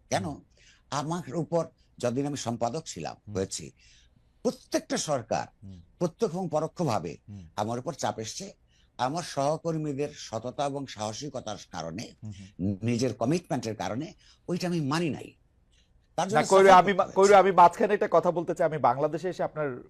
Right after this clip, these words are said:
Speaker 2: ইন্টারভিউ করেছিলাম এবং আপনাকে আমি প্রশ্ন করেছিলাম যে, আহ, আওয়ামী লীগের আমল তখন, যে আপনাকে মানতে হয় না, বাকি সবার কেন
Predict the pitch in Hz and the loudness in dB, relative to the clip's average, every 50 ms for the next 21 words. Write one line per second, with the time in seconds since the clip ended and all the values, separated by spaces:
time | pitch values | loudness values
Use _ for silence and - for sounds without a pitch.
0 | _ 131 123 165 156 151 170 165 - 170 165 156 - 175 165 143 139 127 120 120 | _ -6 0 0 0 2 0 -4 -6 -6 -6 -6 -6 -6 -6 -4 -2 -2 -2 -4
1 | - - - 156 - 156 151 160 156 - - 160 - - 170 - 160 160 - 165 | -4 -10 -12 -8 -6 -6 -6 -6 -8 -8 -8 -8 -8 -8 -10 -8 -8 -8 -6 -6
2 | 151 147 139 156 143 139 - - - - - - - - _ - - - - - | -6 -4 -2 -4 -4 -4 -6 -12 -20 -20 -20 -20 -20 -20 _ -8 -8 -2 4 8
3 | 147 170 175 208 208 202 214 214 202 180 165 165 160 160 - - - 160 156 - | 8 8 8 8 6 6 8 8 8 8 8 4 2 0 -2 -4 -4 -6 -8 -8
4 | - _ _ _ _ _ - 120 147 151 143 - - - 180 - - - 247 240 | -12 _ _ _ _ _ -2 2 4 4 4 4 4 4 4 4 4 0 0 0
5 | 277 254 214 190 196 202 196 - 233 180 202 202 190 190 180 151 147 - 202 185 | 2 2 4 2 2 2 2 2 2 4 4 2 2 2 2 2 2 0 -2 -4
6 | - 147 139 156 160 156 156 - 147 139 | -4 -2 2 2 2 2 2 0 0 2